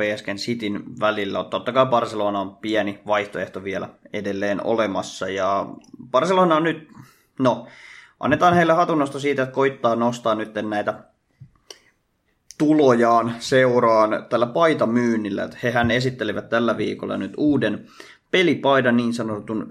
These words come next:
viidennen paidan tälle kaudelle, joka kantaa nimeä El Clasico,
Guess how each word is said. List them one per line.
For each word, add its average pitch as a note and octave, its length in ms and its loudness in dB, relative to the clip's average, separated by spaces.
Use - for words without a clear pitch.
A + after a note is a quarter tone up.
viidennen A2 680 -2
paidan A2+ 400 2
tälle G2+ 240 -4
kaudelle, G#2 760 -4
joka G2 500 -6
kantaa G#2 360 -4
nimeä G#2+ 460 -6
El A2+ 220 -2
Clasico, B2+ 800 -2